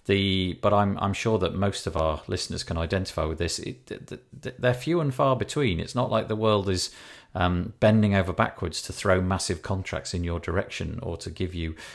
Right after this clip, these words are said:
an abundance of work. It's, it's difficult. There's a lot of, you know, a lot of time when you're staring, you're s-, staring at the screen thinking, "Where's the next piece of work coming from?"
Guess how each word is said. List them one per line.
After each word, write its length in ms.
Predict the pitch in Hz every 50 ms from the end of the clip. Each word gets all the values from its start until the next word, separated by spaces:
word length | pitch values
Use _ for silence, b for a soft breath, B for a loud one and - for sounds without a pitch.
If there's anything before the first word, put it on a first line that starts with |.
| B B B
an 100 | 90 87
abundance 600 | 85 82 - 104 101 98 101 95 87 85 - - -
of 120 | 82 85
work. 300 | 113 123 90 82 - -
It's, 200 | - - - -
it's 220 | - - - - -
difficult. 600 | - - 208 - - 349 - - - - - - -
There's 100 | 107 101
a 60 | 107
lot 200 | 113 139 160 -
of, 180 | - 120 - - B B B B B B B
you 100 | - 98
know, 100 | 98 92
a 20 |
lot 140 | 117 135 -
of 60 | -
time 200 | - - 127 127 123
when 100 | 110 104
you're 80 | 104
staring, 460 | - - - 123 123 123 117 110 104 98
you're 80 | 98
s-, 180 | 92 - - - -
staring 460 | - - - 123 120 123 110 101 98
at 60 | 95
the 60 | 98
screen 300 | - - - 104 107 104
thinking, 360 | - - 98 92 - 95 92
"Where's 280 | 95 104 107 110 104 -
the 80 | - 92
next 220 | 101 101 - -
piece 260 | - - 87 87 -
of 60 | 101
work 240 | 90 92 92 - -
coming 260 | - 123 123 127 117
from?" 300 | - - - 76 80 87